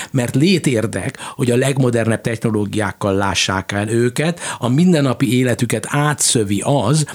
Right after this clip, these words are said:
hogy még azokon a területeken is van internet, ahol egyébként az internetszolgáltatók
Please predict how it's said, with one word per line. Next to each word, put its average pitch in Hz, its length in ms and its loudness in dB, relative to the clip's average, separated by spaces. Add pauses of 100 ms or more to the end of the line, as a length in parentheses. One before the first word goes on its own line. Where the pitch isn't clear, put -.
(220)
hogy 135 140 0
még 135 180 0
azokon 175 360 4
a 143 100 0
területeken 113 680 0
is 101 260 0 (140)
van 113 200 0
internet, 131 440 0
ahol 131 220 2
egyébként 131 380 0
az 127 80 2
internetszolgáltatók 151 1000 2